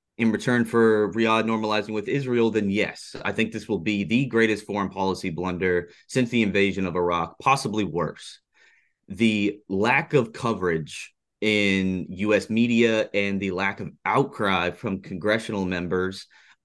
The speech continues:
can only be summed up as truly and utterly terrifying. The United States will not gain from this deal. The United States will not move towards stabilization from this deal. This deal will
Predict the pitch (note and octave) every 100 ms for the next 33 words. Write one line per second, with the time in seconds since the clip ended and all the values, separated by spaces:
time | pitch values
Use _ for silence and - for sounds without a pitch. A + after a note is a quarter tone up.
0 | - C3 A#2 D3 D3+ C3+ A#2 - A2+ A2+
1 | G#2+ G#2 - G2 F#2 F#2 - A#2+ A2+ G2+
2 | G2 - F#2+ F2+ F#2+ F2+ F2 E2 D#2 E2+
3 | D#2 D2+ D2 B1+ B1 C2 _ _ - _
4 | _ - F#2 A#2 A#2 C3 D#3+ F3 - C#3+
5 | B2 B2 B2+ A#2 A#2 G#2+ F#2+ F#2 F2 -
6 | E2 - - _ _ _ F2+ G#2 G2+ G#2+
7 | G#2+ G#2+ A2 - A2 A2+ A2 G#2 G#2 G2
8 | G#2+ A2+ G2+ G2+ A2+ A2+ A#2 A2+ A2+ A2+
9 | A2 A2 B2 A#2 A#2+ D3+ G2 D#2+ F#2 E2+
10 | E2 - E2+ D#2 - _ _ _ _ _
11 | _ _ F2 G#2+ D3+ D#3 E3 D3 B2+ B2+
12 | C3+